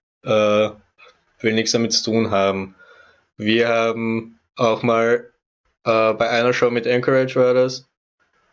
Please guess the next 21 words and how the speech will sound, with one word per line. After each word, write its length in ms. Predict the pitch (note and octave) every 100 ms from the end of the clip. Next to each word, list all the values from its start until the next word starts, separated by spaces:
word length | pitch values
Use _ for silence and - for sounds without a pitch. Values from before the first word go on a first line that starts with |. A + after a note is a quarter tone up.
| _ _ _ -
äh, 320 | G#2+ A2 A2
wir 140 | A#2+
waren 220 | A2 A2+ B2
schon 200 | C#3 C3
am 140 | B2+
Festival 800 | - A#2 A#2 D3 C3+ D3 C#3+ - _ _ _ _ _ _
am 120 | B2 A2+
Gelände 520 | A2+ G#2+ A2 C3+ C3+
und 80 | C3
dann 140 | B2
haben 160 | B2 B2
wir 60 |
uns 120 | B2 B2
die 60 |
Leute 440 | A2 G#2 B2+ C3 C3
angesehen 580 | C#3 C#3+ C#3 C#3+ C3+ C3+
und 120 | C3
uns 160 | C3 C3
gedacht, 360 | B2 B2 C3+
so, 140 | B2+ B2+
ähm, 760 | C3 C#3 D3 D3+ D#3 D#3 D#3